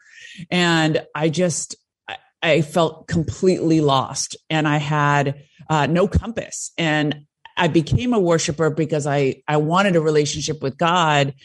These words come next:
And so that yearning just returned. It was as if the yearning was never satisfied. And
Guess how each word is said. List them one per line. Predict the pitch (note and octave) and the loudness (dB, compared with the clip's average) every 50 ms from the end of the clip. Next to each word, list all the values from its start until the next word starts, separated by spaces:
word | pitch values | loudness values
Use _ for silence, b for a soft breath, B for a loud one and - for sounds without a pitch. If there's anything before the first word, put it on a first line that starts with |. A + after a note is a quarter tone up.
| B B B | B B B
And | - F3 D3+ | -2 -2 2
so | - F3 D#3+ | 2 2 2
that | D3 D#3+ D#3+ - - F#3 | 4 2 2 2 2 2
yearning | E3 F3 E3+ D#3+ D#3+ D#3 D3+ D3 | 4 4 4 2 2 0 -2 -2
just | D3+ D#3 C#3+ - | -2 -4 -6 -6
returned. | - C3+ - - D#3+ C#3 A2 - - - - _ _ - | -6 -6 -4 -2 -2 -2 -2 -6 -12 -18 -20 _ _ -2
It | |
was | D#3 D#3 C#3 D3+ | 0 0 2 2
as | D#3 C3+ D#3+ | 2 2 2
if | D#3 - - - - - | 0 0 -4 -8 -8 -4
the | - D3+ D#3 | 0 2 2
yearning | D3+ D3 D#3 D3 D3 C#3+ C#3 | 2 2 2 2 2 2 0
was | C3+ C3 C3+ | 0 -2 -4
never | C#3 A#2+ C3+ B2 | -4 -4 -4 -6
satisfied. | - - B2 A2+ A2+ A#2+ A#2 - B2+ A2+ F#2 F2+ A2 - _ _ _ _ _ _ _ _ _ _ - _ _ - | -4 -2 -2 -2 -2 -2 -2 -2 0 0 0 0 -4 -6 _ _ _ _ _ _ _ _ _ _ -20 _ _ -2
And | - F3 E3+ E3 D#3 D3 | 0 2 2 0 0 -2